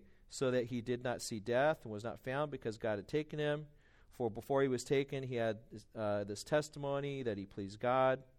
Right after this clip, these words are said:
Verse six, "But without faith it's impossible to please him, for he who comes to God must believe that he is, and that he is the rewarder of those who diligently seek him."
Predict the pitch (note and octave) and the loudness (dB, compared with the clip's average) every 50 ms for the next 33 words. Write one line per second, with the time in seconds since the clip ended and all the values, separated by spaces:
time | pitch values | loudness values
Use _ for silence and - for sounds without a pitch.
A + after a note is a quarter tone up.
0 | - - - - - - - - - A2+ A2 - - - D#3 D3+ D#3 D#3 - - | -20 -20 -20 -20 -20 -20 -20 -16 -10 -10 -8 -8 -2 4 4 6 4 4 0 -4
1 | - - - A#2 - C#3+ D3 A2+ - - F3 F#3 F#3 E3 - - B2 - C#3+ C3 | -8 -8 -6 0 2 2 2 2 0 0 2 4 4 4 2 -2 -10 -12 -8 -2
2 | - E3+ E3+ F3+ F3 - D3 C#3 B2 B2+ - - G3+ A3+ A#3+ G3+ - C#3 C3 C#3 | 2 4 4 4 4 0 -4 -6 -6 -4 -2 -2 -2 0 0 -2 -2 0 0 -2
3 | D3 - C3 A#2+ B2 - - - - - - _ - - G3 F#3+ E3+ - - F#3+ | -2 -4 -6 -6 -6 -8 -12 -20 -20 -20 -20 _ -2 2 4 4 4 4 4 4
4 | F#3 G#3 G#3+ G3 F3 D3 D3 D3 D3+ D3 D3 D3 C#3+ - B2+ C3 C3 C3+ C#3 C3+ | 4 4 4 2 4 6 8 8 8 6 4 0 0 0 0 0 0 2 2 0
5 | C3 C3+ C#3+ F#3 G#3+ F3 B2 G#2+ G#2 A2 G#2+ G2+ A#2 A#2+ A#2+ A#2 - B2 A2+ A2 | 0 2 4 4 6 6 6 4 2 -2 -4 -2 0 -2 -2 -2 -2 -4 -4 -2
6 | A2 B2 C3+ C#3 C3 A2 A2 G#2+ A2 A2 A2 G2 - G#2 G2+ G2+ G2 G2+ G#2+ - | -2 -2 -2 -2 -2 -2 -2 -2 -2 -2 -4 -4 -4 -2 -2 -2 -2 -6 -8 -10
7 | A#2 - - - A3+ A#3+ - - B2+ G2+ F#2 E2 | -10 -8 -6 -4 -6 -6 -6 -6 -6 -4 -6 -6